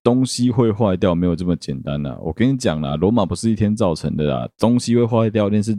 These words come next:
连续历朝历代好几任的人都没有好好做啊。男生当过兵就知道了嘛。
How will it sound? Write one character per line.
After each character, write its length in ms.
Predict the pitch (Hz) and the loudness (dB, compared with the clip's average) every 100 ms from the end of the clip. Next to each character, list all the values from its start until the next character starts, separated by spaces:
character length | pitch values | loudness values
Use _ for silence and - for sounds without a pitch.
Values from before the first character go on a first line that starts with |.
| 98 | -2
连 200 | 95 87 | 0 2
续 280 | 98 120 101 | 0 0 0
历 200 | 110 98 | 2 0
朝 260 | - 78 87 | 0 0 2
历 140 | 92 | 2
代 200 | 90 82 | 2 0
好 240 | - 82 | 0 -2
几 180 | 90 80 | -2 -4
任 260 | 76 90 80 | 0 0 0
的 120 | 73 | -2
人 160 | 67 71 | -4 0
都 180 | 87 | 0
没 80 | 87 | 2
有 140 | 82 80 | 0 0
好 160 | 57 | -2
好 200 | 76 71 | -2 -2
做 260 | - 71 52 | 0 -2 -2
啊。 40 | |
男 160 | 78 90 | -2 0
生 220 | 107 107 | 0 0
当 180 | 98 98 | 0 0
过 200 | 98 90 | 0 0
兵 200 | 85 82 | -2 -2
就 120 | 87 | -2
知 180 | - 78 | -2 -6
道 220 | 73 57 | -4 -2
了 80 | |
嘛。 60 | 50 | -6